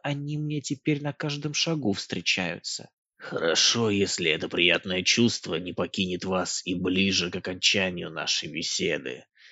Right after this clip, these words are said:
Голос Сатиана был таким же ужасным, как и его вид. "Не хотелось бы подвергать допросу столь милую девочку".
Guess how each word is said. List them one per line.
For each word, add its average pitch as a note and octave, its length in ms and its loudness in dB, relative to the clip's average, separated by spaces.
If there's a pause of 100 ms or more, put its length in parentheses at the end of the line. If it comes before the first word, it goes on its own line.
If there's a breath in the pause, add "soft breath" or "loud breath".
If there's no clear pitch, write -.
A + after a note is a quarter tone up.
(180 soft breath)
Голос A#2 420 0
Сатиана A#2 580 -2
был G#2+ 280 2
таким C#3 440 -4
же A#2 220 -2
ужасным, A2 680 -4
как A2 320 -4
и A2+ 60 -4
его G#2 300 -2
вид. F#2 500 -4
"Не D#2+ 280 -6
хотелось F2+ 720 0
бы E2 260 -4
подвергать E2+ 880 0
допросу F2 600 -2
столь D2+ 360 -4
милую D2+ 760 -2
девочку". C2 880 -2